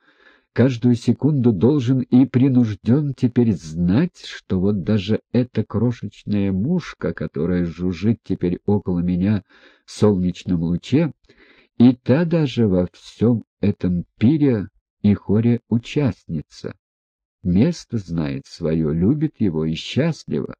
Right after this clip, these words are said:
а я один выкидыш, и только по малодушию моему до сих пор не хотел понять это. О, я ведь знаю, как бы хотелось князю и всем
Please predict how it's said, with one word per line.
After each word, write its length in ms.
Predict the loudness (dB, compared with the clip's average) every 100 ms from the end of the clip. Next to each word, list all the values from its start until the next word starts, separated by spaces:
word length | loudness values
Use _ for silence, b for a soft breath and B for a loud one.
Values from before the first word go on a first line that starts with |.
| _ b b b b b b 2
а 140 | 4
я 200 | 4 0 0
один 540 | -2 0 0 0 -4 _ _ -2
выкидыш, 920 | 2 2 0 -4 -4 -8 -12 -20 -4
и 160 | 0 0
только 800 | 2 0 -2 -2 0 0 -2 -8 _ _ _ _
по 260 | 0 2 2
малодушию 960 | 2 4 4 2 2 -2 -2 -2 -2 0
моему 440 | -2 -2 -2 -4
до 200 | -2 -2
сих 300 | -2 -8 -4
пор 300 | -2 -2 -4 _ 0
не 180 | 2 2
хотел 460 | 0 0 0 -2
понять 520 | -2 0 0 0 -4
это. 280 | -10 -14 -20 _ _ _ _ _ _ _ _ _ _ -2
О, 260 | 2 4
я 200 | 4 4
ведь 220 | 2 0 -4
знаю, 680 | -6 -2 0 2 0 -2 -8 _ _ _ _ _ -2
как 300 | -2 0 0
бы 440 | 2 2 0 -4 _ _ _ _
хотелось 760 | -6 -4 -4 -2 -2 -2 -6 -6
князю 560 | -2 2 2 0 -4 -4
и 140 | -2 -2
всем 380 | -4 -2 -2